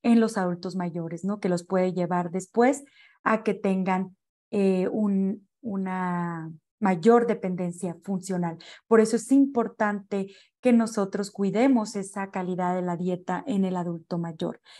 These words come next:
Aquí quiero resaltar, eh, cuál es el panorama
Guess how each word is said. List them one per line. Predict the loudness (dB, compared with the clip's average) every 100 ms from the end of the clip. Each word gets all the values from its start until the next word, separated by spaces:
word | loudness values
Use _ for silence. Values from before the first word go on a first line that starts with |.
| -20 _ _
Aquí | -2 4 6 6 2 0
quiero | 4 6
resaltar, | 4 2 0 -2 0 0 0 -8 _ _ -6
eh, | 0
cuál | 0 0
es | 0
el | 0 2
panorama | 0 2 2 2 4 4 2 -4